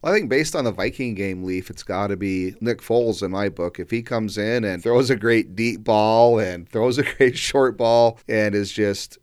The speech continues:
looking off guys and still hitting his secondary and third receivers and plays a game like he did against the Vikings, the Eagles will be tough to beat.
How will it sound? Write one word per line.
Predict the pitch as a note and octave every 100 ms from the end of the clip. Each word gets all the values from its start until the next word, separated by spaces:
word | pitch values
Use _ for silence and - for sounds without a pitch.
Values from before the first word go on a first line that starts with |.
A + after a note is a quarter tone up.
| -
looking | A#2+ B2 B2+ A2
off | A2+ A#2+
guys | A#2 G#2 G#2+ A#2 A2+
and | F#2+
still | - A2+ G#2+ G2+
hitting | A2 A2 G#2+
his | G#2 F#2
secondary | G#2+ G#2 G#2 G#2 G#2+ G2+
and | F#2
third | G#2 G2
receivers | G2 - G#2 G2+ G#2+ G2
and | F2
plays | - G2+ G2+ G2 F2+ -
a | F#2
game | F2+ G#2
like | G2+ G2
he | G2+
did | G#2
against | G2 F#2+ F2+
the | E2+
Vikings, | C3 D#3 A2 A#2 A#2+ - - -
the | G#2+
Eagles | C#3 D3 B2+
will | B2
be | A2
tough | A#2+ G#2+
to | G2+
beat. | G2+ F#2 -